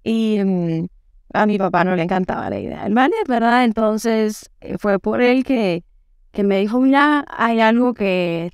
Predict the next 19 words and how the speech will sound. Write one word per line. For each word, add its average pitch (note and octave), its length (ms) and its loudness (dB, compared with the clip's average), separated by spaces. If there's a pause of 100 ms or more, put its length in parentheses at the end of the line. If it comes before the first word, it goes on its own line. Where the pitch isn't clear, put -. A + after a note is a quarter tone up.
(380)
tiene B3+ 520 2
el G3 60 0
ballet, F#3+ 460 0
pero G3 180 0
es F#3 180 -2
más A#3+ 460 4
bonito", A#3+ 400 2
y C4 80 4
me F#3+ 120 2
llevó F3 160 0
a F3+ 60 2
una F#3+ 180 -4
pista G3 280 -4
de F#3+ 80 0
patinaje F3 540 -4
en G#3 100 2
hielo B3 340 2 (840)
en G3 180 0
México. A3+ 640 0